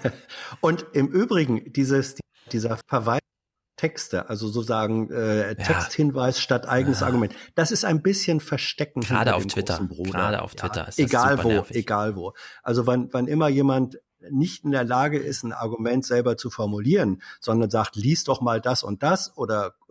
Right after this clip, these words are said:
Speaker 1: „Hör dir das und das an“ oder vielleicht auch, „Lieber Thilo,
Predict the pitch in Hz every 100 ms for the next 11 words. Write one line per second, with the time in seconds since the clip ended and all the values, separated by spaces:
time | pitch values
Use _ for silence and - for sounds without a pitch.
0 | - 131 127 117 107 117 - 107 107 104
1 | - 180 170 - 147 127 98 - _ -
2 | - 110 110 110 - 104 107 123 160 156
3 | - 180 131 101